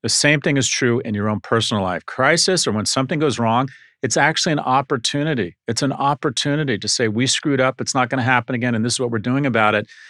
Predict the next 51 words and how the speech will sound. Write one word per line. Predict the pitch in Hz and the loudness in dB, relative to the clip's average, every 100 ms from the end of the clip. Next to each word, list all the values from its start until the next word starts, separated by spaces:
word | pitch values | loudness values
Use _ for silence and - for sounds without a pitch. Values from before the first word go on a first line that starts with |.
| - _ - | -20 _ 0
And | 120 | 2
you | 123 | 2
have | 107 151 135 139 | 0 2 2 2
the | 131 | -2
chance | 113 - 123 120 - | -4 -2 0 0 0
to | 120 | 0
make | 117 113 | 0 0
the | 123 | -2
relationship | 113 113 117 - 117 - 107 | 0 0 0 -2 -2 -4 -4
stronger. | - 127 127 110 101 | -4 0 2 2 -2
How | - 180 214 | -2 2 2
many | 302 320 | 2 0
times | 233 202 175 156 | 0 2 2 2
have | 127 | -2
you | 135 | 0
been | 127 120 | 0 0
in | |
a | 113 | 0
relationship | 107 98 95 - 101 - - _ _ _ _ - - - - | -2 -2 -4 -6 -10 -12 -16 _ _ _ _ -20 -20 -14 -2
and | 113 | 0
there's | 110 | 2
an | 107 | 0
argument | 110 147 151 151 151 180 - - _ | 2 2 2 0 0 -2 -12 -20 _
or | 104 | -2
something | - 127 123 | 2 2 2
goes | 131 135 117 | 2 2 2
wrong | 120 117 117 - | 2 2 0 -2
and | 110 | -4
you | 101 92 - | -4 -4 0
both | 139 165 | 2 0
handle | - 123 143 147 | -4 -2 0 0
it | 139 113 | -2 0
well | 104 107 113 131 _ _ _ | 0 2 0 -4 _ _ _
and | 123 117 | -2 -2
you | |
come | 117 - 123 120 | -2 0 0 2
out | 147 175 110 _ | 2 2 0 _
battle | 127 147 180 | 2 2 2
tested? | 139 120 107 - - | 0 0 0 -4 -8
The | 104 | -4
muscle | 113 151 - 165 | 0 0 0 0
is | 123 | 0
damaged. | 151 143 160 170 | 2 2 2 0
And | 147 | 0
what | 139 | 2
does | 185 220 | 2 2
a | |
damaged | 185 - 147 165 180 - | 0 2 2 2 0 0
muscle | 131 147 - 160 | 0 0 0 -2
do | 117 - 127 143 | -4 -4 0 0
well | 117 117 117 147 | 0 2 2 2